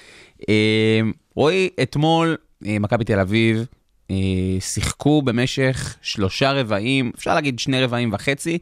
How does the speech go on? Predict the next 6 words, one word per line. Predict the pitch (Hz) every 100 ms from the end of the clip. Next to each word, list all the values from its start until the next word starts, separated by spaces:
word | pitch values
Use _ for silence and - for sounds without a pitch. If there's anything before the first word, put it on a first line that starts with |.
| - - _ _
כדורסל | - 92 95 - 135 147 175 180 _ _ -
מעולה. | 107 95 98 104 - _ _ _ _ _ _
התקפי, | 110 - 110 - 143 123
שוטף, | - 104 131 117
הגנתי, | 104 104 104 - 131
טוב, | - 135 127